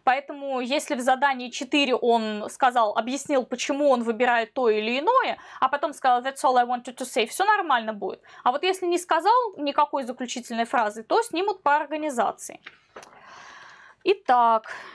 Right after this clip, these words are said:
идём дальше. Идём дальше к самим заданиям. Практикум.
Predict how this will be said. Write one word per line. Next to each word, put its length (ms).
идём 320
дальше. 400
Идём 340
дальше 400
к 100
самим 560
заданиям. 680
Практикум. 640